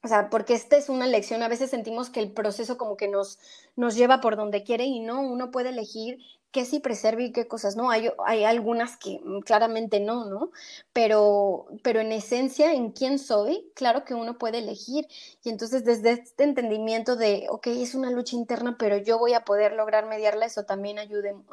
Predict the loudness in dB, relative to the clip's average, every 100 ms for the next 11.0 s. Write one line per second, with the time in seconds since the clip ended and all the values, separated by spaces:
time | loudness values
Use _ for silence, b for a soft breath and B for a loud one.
0 | -8 -4 -2 -2 -2 -4 -6 -10 -10 -12
1 | -12 -10 -10 B B B B -10 -6 -4
2 | -2 -2 -4 -4 2 4 6 6 4 4
3 | 6 8 8 6 6 6 6 0 -6 -6
4 | -8 -8 -6 -6 -6 -4 -6 -6 -4 -4
5 | -6 b b b _ -8 -2 -2 -2 -4
6 | -6 -8 -8 -8 -6 -6 -6 -8 -8 -6
7 | -6 -6 -6 -4 -2 -4 -6 -12 _ -2
8 | 2 4 2 0 -4 -6 -4 2 2 2
9 | -2 -6 -6 -2 0 0 0 -2 -2 -4
10 | -6 -8 -4 -2 -2 -2 -2 -2 -2 -8